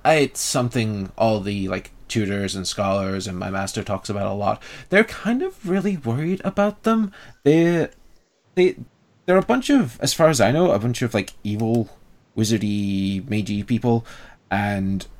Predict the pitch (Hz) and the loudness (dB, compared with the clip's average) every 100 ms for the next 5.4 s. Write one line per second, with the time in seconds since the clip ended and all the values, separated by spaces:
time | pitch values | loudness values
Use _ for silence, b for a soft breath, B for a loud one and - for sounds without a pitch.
0 | - - _ _ _ _ _ 147 151 233 | -20 -20 _ _ _ _ _ -2 4 4
1 | 285 370 - 180 98 90 120 196 - 254 | 4 2 6 4 6 6 4 2 0 0
2 | 240 294 349 294 190 120 - B 123 - | 4 4 4 2 2 0 0 B -16 -16
3 | - - - 151 151 180 185 135 120 131 | -20 -20 -4 0 2 2 4 4 4 4
4 | 147 131 104 104 95 95 98 101 104 95 | 0 -2 -2 0 0 0 -2 0 -2 -4
5 | 101 101 98 92 | -2 -2 -2 -4